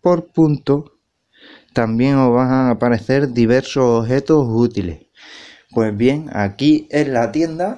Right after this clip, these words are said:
o en el Line Hur, ¿vale? De momento es donde podréis conseguir estos ítems que son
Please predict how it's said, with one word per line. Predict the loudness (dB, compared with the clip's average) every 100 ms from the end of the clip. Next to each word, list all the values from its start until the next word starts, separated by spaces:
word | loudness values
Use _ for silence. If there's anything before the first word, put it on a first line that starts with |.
| -4
o | -2 0
en | 0
el | -2 0 2
Line | 2 0 -2 -6 _ 2
Hur, | 4 4 0 -12 _ _ -8
¿vale? | -4 -2 -4 -8 _ _ -20 -20 _
De | 0 2
momento | 2 2 0 0 -2 -4 -6 _ _ _
es | 0 0 0
donde | -2 -2 -6
podréis | -6 -4 -2 -4 -4
conseguir | -6 -4 -2 2 4 2 -2 -2
estos | 0 0 -2 -2
ítems | 2 2 2 0 -2 -4 -20 -20 -20 _
que | -4 -4
son | -2 -2 -2 -8